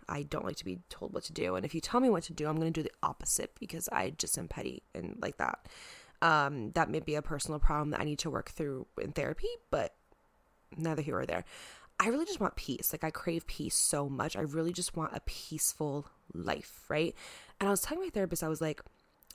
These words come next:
"I don't know what it is, but I feel like I'm just not meant to live a peaceful life." And she's like, "Well, why do you say that?" And I was like, "Because every time that things get good in my life, something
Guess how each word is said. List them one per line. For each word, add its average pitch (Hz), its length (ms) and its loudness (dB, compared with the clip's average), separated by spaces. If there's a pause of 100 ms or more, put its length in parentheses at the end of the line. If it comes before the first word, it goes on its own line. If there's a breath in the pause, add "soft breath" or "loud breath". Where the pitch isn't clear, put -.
(160)
"I 226 200 4
don't 381 140 0
know 330 100 2
what 185 220 2
it 151 100 -2
is, 185 160 4
but 165 80 0
I 156 40 -2
feel - 160 -2
like 170 100 0
I'm 156 120 0
just 160 180 -2
not 156 200 -2
meant 151 200 -4
to 170 100 -4
live 139 240 -4
a 139 60 -10
peaceful 139 360 -8
life." 254 380 -2 (520 loud breath)
And 170 140 0
she's 175 140 -2
like, 180 140 -2
"Well, 160 80 -4
why 151 100 0
do 147 80 -4
you 143 80 -4
say 247 240 4
that?" 214 180 6
And 156 80 0
I 160 40 0
was 160 100 0
like, 165 140 0
"Because 185 360 -2
every 196 300 2
time 170 600 -4 (360 loud breath)
that 175 180 0
things 156 460 0
get - 260 -2
good 147 220 -2
in 156 200 -2
my 165 140 0
life, 202 560 -2 (280 loud breath)
something 185 680 2